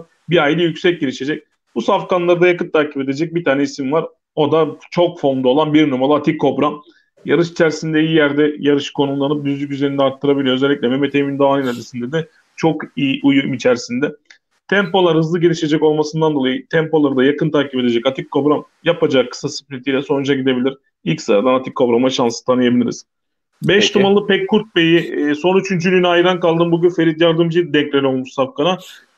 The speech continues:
Speaker 1: Pekkurt Bey bugün sürprizi gerçekleştirebilir. Muhakkak kuponlarda bulundursun. Tempolar
Speaker 2: Hı hı.
Speaker 1: lehine gelişecek. Sonlarda yapacağı etki düzlük sprintiyle sonuca gidebilir.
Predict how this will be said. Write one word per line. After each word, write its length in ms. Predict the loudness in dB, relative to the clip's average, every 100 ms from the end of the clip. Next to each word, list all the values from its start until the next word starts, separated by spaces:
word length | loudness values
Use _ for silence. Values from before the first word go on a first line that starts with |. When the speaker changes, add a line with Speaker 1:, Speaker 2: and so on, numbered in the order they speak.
| _
Speaker 1:
Pekkurt 440 | -4 -2 2 0 2
Bey 280 | 2 2 0
bugün 260 | -2 -4
sürprizi 420 | -8 -12 -8 -2
gerçekleştirebilir. 840 | 0 0 0 -2 -2 -4 0 0 2
Muhakkak 560 | 2 2 0 0 -4 -4
kuponlarda 540 | -2 0 0 0 2
bulundursun. 500 | 2 2 0 -2 -2
Tempolar 480 | 0 0 0 2 2
Speaker 2:
Hı 40 |
hı. 80 | 2
Speaker 1:
lehine 260 | 2 4 2
gelişecek. 500 | 0 -2 0 0 0 _ _ _ -12
Sonlarda 520 | -2 0 2 2 2
yapacağı 360 | 2 2 2 2
etki 280 | 0 -4
düzlük 260 | -4 -4 -6
sprintiyle 440 | -12 -20 -6 -6
sonuca 320 | -2 -2 0 0
gidebilir. 360 | 2 0 -2